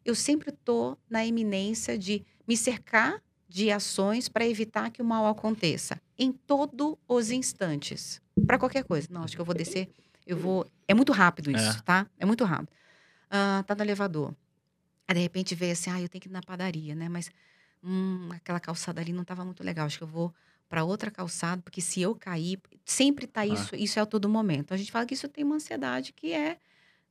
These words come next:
Speaker 1: não faz muito sentido você tê-la naquele momento, né? Então, e a gente tem isso. E aí, né, até pra te dizer, a gente compreendendo que existe isso, o corpo reage,
Speaker 2: Uhum.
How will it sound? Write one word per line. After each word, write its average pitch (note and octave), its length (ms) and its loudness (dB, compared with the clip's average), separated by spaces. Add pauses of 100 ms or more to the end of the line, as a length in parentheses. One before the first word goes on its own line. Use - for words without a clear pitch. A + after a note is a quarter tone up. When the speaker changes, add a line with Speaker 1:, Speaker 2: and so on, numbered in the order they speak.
(180)
Speaker 1:
não B3+ 300 4
faz C#4 220 -2
muito C4 180 2
sentido C#4 760 2 (140)
você A3+ 320 0
tê-la A3 280 2
naquele A#3 340 -4
momento, A#3+ 520 0 (680)
né? F3+ 200 -8
Então, F#3+ 600 0 (120)
e G3 180 0
a F#3+ 60 6
gente F#3+ 220 2
tem F#3+ 220 4
isso. - 140 -4 (480)
E B3 120 8
aí, C#4+ 320 6
né, G#3 220 4
até G#3 180 2
pra F#3+ 120 2
te F3+ 140 -4
dizer, F#3 500 2 (800)
a F3 80 6
gente F#3+ 440 2
compreendendo A3 680 2
que F3 140 -6
existe E3 420 0 (160)
isso, A3+ 180 -2
o - 20 -2
corpo A3 340 -6
reage, G3+ 580 -2 (100)
Speaker 2:
Uhum. A2 360 -4